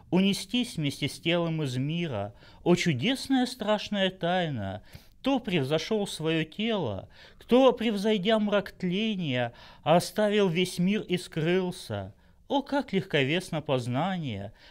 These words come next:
как бедны все слова земные! Ибо где человек тот скрылся, кто, пройдя этот мир, унесся за пределы всего, что видим? Насколько хлеб чистый и свежий,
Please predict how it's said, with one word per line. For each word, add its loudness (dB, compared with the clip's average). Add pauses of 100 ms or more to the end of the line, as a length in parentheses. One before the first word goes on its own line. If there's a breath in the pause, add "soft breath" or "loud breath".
как 2
бедны 2
все -4
слова 2
земные! -4 (280 loud breath)
Ибо 8
где 2
человек 2
тот -2
скрылся, -2 (300 loud breath)
кто, 6
пройдя 4
этот -2
мир, 0
унесся -2 (260 loud breath)
за 4
пределы 2
всего, -2
что -2
видим? -6 (360 soft breath)
Насколько 0
хлеб -2
чистый -2
и 0
свежий, -6